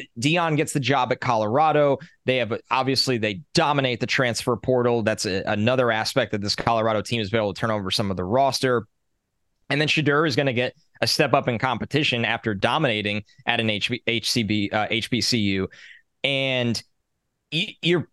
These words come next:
trying to put all this together, and you're gonna be playing better teams. You play a really good one out of the gate in T C U, maybe not the T C U of last year. And he just looked calm, composed, comfortable. He was identifying blitzers and was throwing hot.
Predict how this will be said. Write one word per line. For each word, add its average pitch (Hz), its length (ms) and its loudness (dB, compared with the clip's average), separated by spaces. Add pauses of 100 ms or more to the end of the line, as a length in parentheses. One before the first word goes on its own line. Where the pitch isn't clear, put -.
trying 240 180 0
to 180 60 -2
put 214 120 2
all 165 120 2
this 147 160 -2
together, 185 580 2
and 135 80 2
you're 123 120 2
gonna 131 120 0
be 113 120 0
playing 131 340 0
better 113 160 4
teams. 185 420 2
You 123 80 -2
play 131 180 2
a 104 40 0
really 113 240 0
good 151 220 0
one 160 180 2
out 127 80 0
of 113 60 -2
the 117 40 0
gate 139 160 0
in 113 100 -6
T 131 180 -2
C 120 180 0
U, 143 160 2
maybe 120 160 2
not 120 160 0
the 107 60 -4
T 123 180 -2
C 117 160 -2
U 104 100 0
of 87 80 -4
last 117 380 0
year. 101 260 0 (380)
And 208 160 2
he 269 80 2
just 277 240 -2
looked - 380 -2 (600)
calm, 185 400 2
composed, 165 600 0
comfortable. 175 680 0 (220)
He 156 320 2
was 131 160 2
identifying 127 720 0
blitzers 175 640 0
and 131 100 -2
was 107 140 -4
throwing 107 340 0
hot. 175 420 0